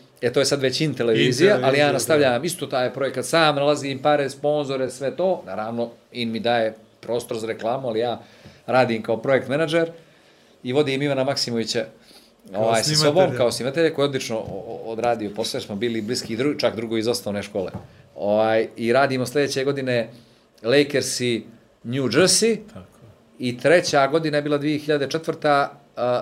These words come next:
Speaker 1: a, opet New Jersey, dvije godine za redom igrao finale, oba puta izgubio od San Antonija. Tu kreće,
Speaker 2: Tako.
Speaker 1: tu kreće era San Antonija. Još je bio David Robinson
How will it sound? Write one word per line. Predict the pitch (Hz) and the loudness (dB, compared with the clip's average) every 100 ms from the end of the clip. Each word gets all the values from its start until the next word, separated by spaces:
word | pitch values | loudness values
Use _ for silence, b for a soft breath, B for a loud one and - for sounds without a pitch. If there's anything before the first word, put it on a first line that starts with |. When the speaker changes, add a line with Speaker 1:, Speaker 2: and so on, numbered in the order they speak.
| - | -4
Speaker 1:
a, | 113 120 | -4 0
opet | 143 143 120 110 | 0 2 0 -2
New | 135 | -6
Jersey, | 123 143 131 | -6 -6 -6
dvije | 120 139 | -6 -4
godine | 135 131 120 | -2 -2 -2
za | 135 | -2
redom | 127 131 | -2 -4
igrao | 131 120 | -4 -4
finale, | 117 135 147 | -2 0 2
oba | 139 123 113 | 2 2 -2
puta | 139 131 | -6 -10
izgubio | 117 147 151 147 | -8 -6 0 0
od | 143 117 | 0 -2
San | 147 127 | 0 0
Antonija. | 104 104 95 92 | 0 -2 -2 -6
Tu | 120 | -8
kreće, | 131 127 127 117 | -4 -4 -2 -4
Speaker 2:
Tako. | - B B B | -4 B B B
Speaker 1:
tu | - 123 | -8 -6
kreće | 120 123 123 | -2 -2 2
era | 123 117 | 2 2
San | - 127 | -2 -4
Antonija. | 110 139 143 131 127 - _ _ _ _ _ | -2 -2 0 -2 -4 -8 _ _ _ _ _
Još | 120 123 | 0 0
je | 127 | 0
bio | 123 | 0
David | 120 131 123 | 2 2 2
Robinson | 127 113 - 107 | 0 0 -2 -4